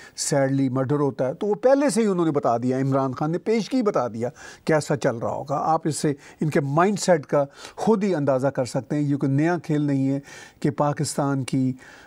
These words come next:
एस्टैब्लिशमेंट ने ख़ास तौर पर शिया जीनोसाइड, अहमदिया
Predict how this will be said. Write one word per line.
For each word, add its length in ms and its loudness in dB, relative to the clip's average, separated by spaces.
एस्टैब्लिशमेंट 840 -2
ने 420 0
ख़ास 360 -2
तौर 100 0
पर 160 -2
शिया 340 2
जीनोसाइड, 840 0
अहमदिया 760 0